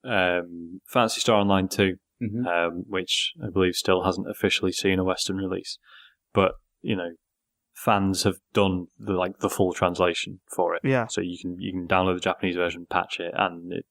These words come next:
Speaker 1: it's in English. And you sort, you're like, and although you understand all the reasons this can't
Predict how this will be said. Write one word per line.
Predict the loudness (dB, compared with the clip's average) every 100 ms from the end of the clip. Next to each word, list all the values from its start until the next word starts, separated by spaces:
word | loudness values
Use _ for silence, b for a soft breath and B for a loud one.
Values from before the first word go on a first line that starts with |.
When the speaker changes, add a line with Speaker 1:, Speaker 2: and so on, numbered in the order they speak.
| -8
Speaker 1:
it's | -6 -2
in | -2
English. | -2 -4 -8 -14 b b b b b _ _ -8
And | -4
you | -2
sort, | 2 2 2
you're | 0
like, | 0 0 -4 _ _ _ _
and | -4 -2 0
although | 2 2
you | 4 4
understand | 2 0 2 2
all | 4 4 4 4
the |
reasons | 4 4 4 0
this | -2 -4
can't | 2 4 2